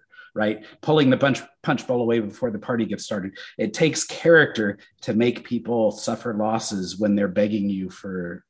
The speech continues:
for, uh, s-, uh, you know, for help. Um, that's, so that seems like sort of almost like a moral position. Like, you, you know, we need character, right?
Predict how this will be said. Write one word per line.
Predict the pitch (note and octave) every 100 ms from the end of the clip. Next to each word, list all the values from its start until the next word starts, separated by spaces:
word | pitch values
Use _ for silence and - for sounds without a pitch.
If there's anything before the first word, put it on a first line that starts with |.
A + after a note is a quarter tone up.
| _
for, | - F#2 F#2 F2+ E2+ - _ -
uh, | F2
s-, | - - - - _ _ -
uh, | E2+ D#2+
you | - -
know, | D#2+
for | - G2 F#2+
help. | A#2 E2 - - _ - - - _ -
Um, | G#2+ A2 G#2+ - - - _ _ _ _ _ _ _ _ _ _ _ _ _ _ _ D#3
that's, | D3 - - - - _
so | - -
that | D3 E3 -
seems | - G#3+ G#3
like | D3 C3+ - -
sort | - E3+
of | B2+
almost | D3 D3+ B2+
like | C#3+
a | A#2
moral | G2+ A2 E3 D3+ B2+
position. | - A#2 F3 G3+ - - - -
Like, | A#2 G#2 -
you, | - A#2 A2
you | A#2
know, | A2+ G#2
we | A2 C#3
need | B2+ C#3 F3+ D3
character, | - D3+ F3 C#3 - G2+ G2 F#2+ G#2+
right? | A#2+ A#2